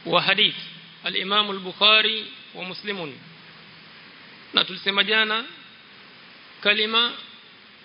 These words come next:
muttafaqun alayh, ay wameafikiana katika matamshi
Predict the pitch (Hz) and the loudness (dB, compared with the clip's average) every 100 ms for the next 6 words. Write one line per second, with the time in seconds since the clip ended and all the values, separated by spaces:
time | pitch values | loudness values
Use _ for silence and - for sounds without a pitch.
0 | - 180 180 - 214 214 - 196 196 202 | -18 -10 -10 -2 0 0 0 0 2 2
1 | 214 233 226 - - - - - - - | 2 0 -4 -12 -20 -20 -20 -20 -20 -20
2 | - - - 196 214 240 247 - - - | -20 -8 0 4 4 2 -4 -10 -20 -20
3 | - 175 185 196 196 196 208 - 214 220 | -14 -6 -4 -4 -4 -4 -6 -4 0 4
4 | 220 190 185 185 - 196 190 185 214 220 | 4 2 -2 -6 -6 -6 -4 -2 -2 0
5 | - 196 185 | 0 -2 -4